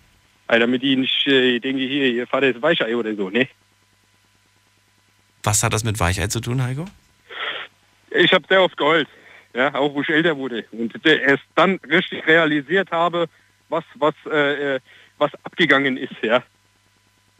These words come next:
Speaker 2: Ja, aber das ist doch furchtbar, was abgegangen ist. Und das, das ist doch nichts, wofür man sich jetzt schämen muss. Ich meine, dass es nicht schön ist, ist ja, ist ja klar. Aber
Speaker 1: Ja.
Speaker 2: deine Kids sind jetzt auch keine, keine zehn oder, oder zwölf oder so, die sind achtzehn und, und zwanzig.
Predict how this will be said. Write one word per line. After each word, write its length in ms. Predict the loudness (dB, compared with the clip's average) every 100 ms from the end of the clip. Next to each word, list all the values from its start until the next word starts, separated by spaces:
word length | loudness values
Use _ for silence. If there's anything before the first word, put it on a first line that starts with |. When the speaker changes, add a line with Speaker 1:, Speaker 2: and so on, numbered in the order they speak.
| _ -4
Speaker 2:
Ja, 100 | -2
aber 120 | -2
das 140 | -2
ist 140 | -4 -6
doch 120 | -6
furchtbar, 400 | -6 -4 -2 -2
was 140 | -4
abgegangen 380 | -4 -6 -2 0
ist. 80 | 0
Und 60 | 0
das, 160 | -2 -6
das 140 | -6 -4
ist 80 | -2
doch 120 | 0
nichts, 340 | 0 -2 -4 -6
wofür 440 | -12 -8 -6 -2
man 180 | 0 0
sich 180 | -2 -4
jetzt 340 | -4 -6 -4
schämen 320 | 0 0 2
muss. 260 | 0 -4 -6
Ich 100 | -2
meine, 220 | 0 -2 -6 -12 -10 -6
dass 140 | -4
es 120 | -2
nicht 180 | 0 0
schön 180 | -2 -2
ist, 120 | -4
ist 100 | -6
ja, 60 | -4
ist 160 | -4
ja 80 | -4
klar. 340 | -2 -2 -2 -6 -16 -20 -20 -20 _ _ _ _ _ _ _
Aber 100 | -4
Speaker 1:
Ja. 80 | 0
Speaker 2:
deine 100 | -2
Kids 220 | -2 -2
sind 140 | -2 -2
jetzt 160 | -4
auch 100 | -8
keine, 280 | -4 -4 -4
keine 280 | -4 -4 -4 -6
zehn 480 | -10 -6 -4 -2
oder, 280 | 0 -2 -4
oder 180 | -6 -4
zwölf 400 | -4 -2 -2 -2
oder 160 | -2 -2
so, 140 | -4
die 100 | -6
sind 240 | -6 -8 -8
achtzehn 300 | -8 -8 -4
und, 240 | -4 -4
und 160 | -6 -4
zwanzig. 580 | -4 -4 -4 -6 -12